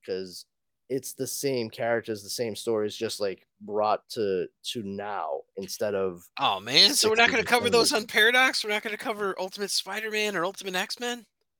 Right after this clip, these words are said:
Speaker 1: I wasn't really planning on it, no.
Speaker 2: Okay, that's fair. I mean, there's enough to cover, I get that, but I'm just saying it's like, you know.
Speaker 1: Yeah, I wasn't, I wasn't planning on it. Uh, like, the, I, there, there's a better shot of us covering M C two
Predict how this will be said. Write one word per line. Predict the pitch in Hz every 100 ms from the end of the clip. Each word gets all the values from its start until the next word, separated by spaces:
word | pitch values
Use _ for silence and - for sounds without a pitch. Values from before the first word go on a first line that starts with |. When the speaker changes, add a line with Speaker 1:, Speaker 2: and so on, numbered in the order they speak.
| _ - _ -
Speaker 1:
I | 143
wasn't | 139 131
really | 113 95
planning | 120 117 117 101
on | 92 95
it, | 98
no. | 107 107
Speaker 2:
Okay, | 147 127 107 110 _ _
that's | 151 -
fair. | 127 147
I | 165
mean, | 156
there's | 156 135
enough | 131 120 131 -
to | 117
cover, | - - 117 101 - -
I |
get | 98 104 -
that, | 170 82 -
but | 87
I'm | 95
just | 95 -
saying | 98 98 87
it's | 92 -
like, | 87 87 - _ _ _ _ _
you | 101
know. | 98
Speaker 1:
Yeah, | - -
I | 123
wasn't, | 135 127 -
I | 143
wasn't | 160 160 135
planning | 147 139 120 107
on | 95 90
it. | 90 - _ 110
Uh, | 110 104 95 85 -
like, | 113 110 -
the, | 120
I, | 131 131 104 120
there, | 139 127 110 113 _ _ _
there's | 127 123
a | 123
better | 139 131
shot | - 143 123
of | 117
us | 113
covering | - 131 113 117 113 -
M | 123 117
C | - 120 104
two | - 143 127 104 87